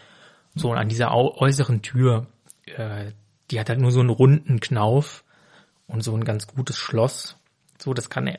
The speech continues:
kann Vincent halt nicht so gut öffnen, anders als halt so Zimmertüren oder so mit einem Henkel.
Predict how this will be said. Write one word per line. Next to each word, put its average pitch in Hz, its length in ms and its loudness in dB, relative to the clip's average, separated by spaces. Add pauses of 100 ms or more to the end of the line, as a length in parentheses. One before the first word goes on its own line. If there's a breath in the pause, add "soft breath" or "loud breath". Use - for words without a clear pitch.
kann 110 220 -6
Vincent 120 260 -4
halt 123 100 -4
nicht 113 120 -8
so 117 80 -10
gut 110 140 -10
öffnen, 165 560 0
anders 117 260 -6
als 107 160 -8
halt 110 120 -10
so 123 120 -20
Zimmertüren 151 680 0
oder 131 100 -6
so 135 100 -4
mit 127 160 -6
einem 107 100 -6
Henkel. 131 380 -4